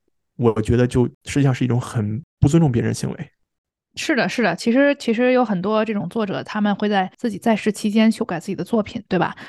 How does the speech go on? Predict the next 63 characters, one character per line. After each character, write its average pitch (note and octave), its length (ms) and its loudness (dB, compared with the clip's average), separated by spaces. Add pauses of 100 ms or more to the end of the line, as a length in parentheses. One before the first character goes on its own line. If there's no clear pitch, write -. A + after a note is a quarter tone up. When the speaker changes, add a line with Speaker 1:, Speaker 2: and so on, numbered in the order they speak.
Speaker 2:
可 - 120 -6
能 G3 80 2
有 G3+ 160 4
一 F#3+ 80 2
点 G3 160 4
点 F#3+ 140 6
小 - 200 -2
词 - 220 -8
啊， F#3+ 120 2
Speaker 1:
嗯。 G3 40 0
Speaker 2:
或 G#3 80 0
者 - 40 2
一 - 20 -2
些 - 140 -4
情 F#3+ 260 -4
节。 - 200 -4 (300)
但 C#4 140 0
是 B3 340 2 (420)
我， - 180 -10
我 B3+ 100 6
也 D4 40 6
不 C#4+ 60 2
清 C#4+ 200 2
楚 A3 100 -2
哈， F#3 160 2
就 G#3 100 -2
是 A3 140 0
如 G3+ 180 -2
果 A#3+ 140 -2
说 B3 100 -4
这 A#3+ 80 -4
个 B3 80 -2
作 B3 220 0
者 - 200 -10
他 - 220 -6
这 B3 80 -4
个 G#3+ 60 -2
版 E3+ 260 -6
权 - 320 -6
已 G3+ 80 2
经 G3 220 0
卖 A#3 220 2
给 F3 100 -2
这 F#3 140 -4
个， F3 360 -2 (100)
呃， E3 280 -6
书 A#3 220 -2
商 A#3 260 2
以 F3+ 80 -6
后， F#3 280 -2
那 G#3 280 -2 (160)
这 - 100 -2
书 D4+ 220 0
商 D#4 240 0
是 - 180 -6
否 A3 140 0
真 A3+ 140 0
的 A#3+ 80 2
有 G3+ 120 0
权 - 220 -14
利 G#3+ 80 -2
去 A3+ 140 -6
改？ - 240 -8